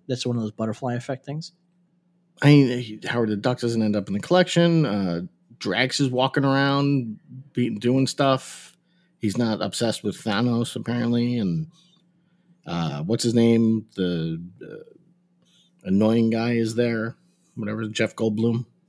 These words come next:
Speaker 1: Oh, my God! You just called Jeff Goldblum the annoying guy?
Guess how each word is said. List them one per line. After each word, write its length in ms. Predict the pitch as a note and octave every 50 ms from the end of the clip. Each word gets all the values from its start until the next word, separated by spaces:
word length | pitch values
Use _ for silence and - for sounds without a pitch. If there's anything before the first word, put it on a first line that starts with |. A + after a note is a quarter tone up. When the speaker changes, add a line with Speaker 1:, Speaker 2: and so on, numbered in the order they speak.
| _ - - - A#3
Speaker 1:
Oh, 120 | G3+ C3+ -
my 100 | - -
God! 520 | C3+ A#2+ D3 - F3 F#3+ F3 D#3 C3+ C3 - - - F3+
You 100 | G3 B3+
just 160 | D#4 E4+ -
called 200 | - D#4 A#3+ F3+
Jeff 220 | D#3 G#3 A3 G#3+
Goldblum 380 | - A3 A#3 G#3+ A#3 A3+ G3+ F3+
the 100 | D#3+ C#3
annoying 540 | B2+ B2 A#2 A#2 B2+ C#3+ F#3+ B3+ D4+ F4 E4+
guy? 260 | E4+ E4+ F4+ G4